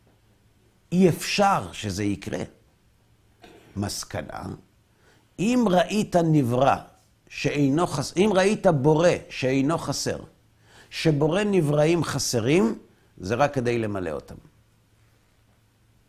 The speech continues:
וזהו שהבורא ברא את הנבראים כדי להיטיב להם. למה אני מתעקש לא להסתמך רק,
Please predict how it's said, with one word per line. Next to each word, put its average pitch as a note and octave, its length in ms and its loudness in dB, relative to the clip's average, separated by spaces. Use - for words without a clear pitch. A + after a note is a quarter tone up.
וזהו F3 720 -2
שהבורא A#2+ 640 -2
ברא D3+ 360 0
את E3 160 -6
הנבראים E3+ 560 -4
כדי D3 260 -4
להיטיב D#3+ 460 -2
להם. C3+ 200 -6
למה A3 440 0
אני E3 460 0
מתעקש D#3 1000 -2
לא G3 260 2
להסתמך F3 960 0
רק, F#3+ 640 0